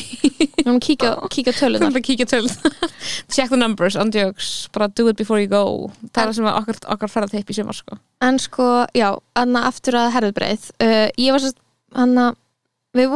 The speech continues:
Speaker 2: við lögðum að staði shit í veðri. Getum við, það er
Speaker 1: Ok.
Speaker 2: náttúrulega oft svona shit í veður á
Speaker 1: Mhm,
Speaker 2: hálendinu.
Speaker 1: mhm.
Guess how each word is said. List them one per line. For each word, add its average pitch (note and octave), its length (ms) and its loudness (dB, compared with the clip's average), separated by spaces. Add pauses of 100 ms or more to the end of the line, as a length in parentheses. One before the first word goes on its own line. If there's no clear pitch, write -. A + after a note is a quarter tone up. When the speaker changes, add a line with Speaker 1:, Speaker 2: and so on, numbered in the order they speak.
Speaker 2:
við C4+ 160 2
lögðum D4+ 240 4
að C#4+ 80 0
staði C4 180 2
shit - 380 -2
í A#3+ 80 2
veðri. C#4+ 320 2 (480)
Getum C4 240 0
við, - 80 -2
það A#3 80 2
er A#3 80 2
Speaker 1:
Ok. B3 160 0
Speaker 2:
náttúrulega A#3+ 360 0 (200)
oft - 160 -14
svona A3 180 0
shit A#3 220 -2
í A3+ 80 -2
veður B3+ 200 -2
á G#3+ 40 0
Speaker 1:
Mhm, A3+ 60 2
Speaker 2:
hálendinu. G#3+ 440 2 (140)
Speaker 1:
mhm. A3 300 -2